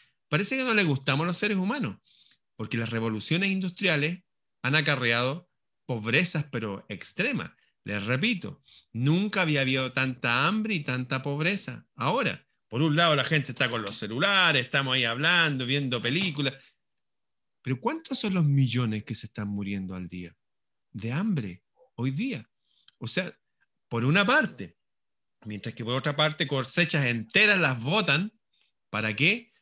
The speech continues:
Para no meterlas en los mercados y bajen los precios. O sea, aquí como que toda la gente está, eh, rindiendo culto a ese objetivo, al parecer, de la primera revolución industrial, que era generar estos polos de riqueza tan y tan grandes, que son fortunas, eh,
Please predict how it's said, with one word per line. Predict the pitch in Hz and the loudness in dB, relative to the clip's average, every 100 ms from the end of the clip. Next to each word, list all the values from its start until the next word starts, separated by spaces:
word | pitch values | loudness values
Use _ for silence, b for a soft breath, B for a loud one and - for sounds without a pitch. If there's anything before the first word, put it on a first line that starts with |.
| _ _ | _ _
Para | 110 117 | -2 0
no | 139 | 2
meterlas | 143 151 151 | 2 2 2
en | 143 | 2
los | 135 | 0
mercados | 123 107 151 151 | -4 0 2 2
y | |
bajen | 143 139 131 | 0 -2 -4
los | 123 | -4
precios. | 180 190 - 92 b b b | -2 -2 -4 -12 b b b
O | 110 | -4
sea, | - 185 131 | 0 2 0
aquí | 127 180 | -2 0
como | 180 160 | 0 0
que | 143 | 2
toda | 160 | 0
la | 180 | 0
gente | 175 190 185 | -2 -2 -4
está, | - 180 165 165 - | -2 2 2 2 -4
eh, | 123 123 127 | -10 -8 -10
rindiendo | - 120 127 131 156 147 | -6 -2 2 2 2 0
culto | 139 175 180 190 190 B B B - | 2 0 0 -6 -8 B B B 0
a | 139 | 2
ese | 170 - 202 185 175 147 143 - 120 | 2 0 -2 0 2 0 -2 -6 -4
objetivo, | 160 - 160 247 226 | 0 2 4 6 4
al | 165 | 4
parecer, | 156 151 170 | 2 2 2
de | |
la | 165 | 2
primera | 156 170 302 240 | 2 2 2 2
revolución | 190 151 135 135 | 2 0 -2 -4
industrial, | 113 107 - 90 90 _ _ _ _ _ _ | -4 -8 -10 -10 -10 _ _ _ _ _ _
que | 147 | 2
era | 160 | 2
generar | 151 135 123 143 180 | 0 0 2 0 0
estos | 117 - 120 - - | -10 -10 -12 -10 0
polos | 170 151 | 2 2
de | 135 | 0
riqueza | 123 117 160 139 - | -4 -6 -6 -6 -10
tan | - 226 | -4 -2
y | 220 | -2
tan | 160 185 190 | -2 -2 -2
grandes, | 160 147 151 120 110 - _ _ _ _ _ _ | 0 0 0 -2 -6 -10 _ _ _ _ _ _
que | 120 | -6
son | - 175 165 143 131 | -2 -2 -2 -8 -6
fortunas, | 139 139 - 190 190 180 | -6 -4 -4 0 0 -2
eh, | 139 135 - - - - | -6 -6 -8 -10 -14 -16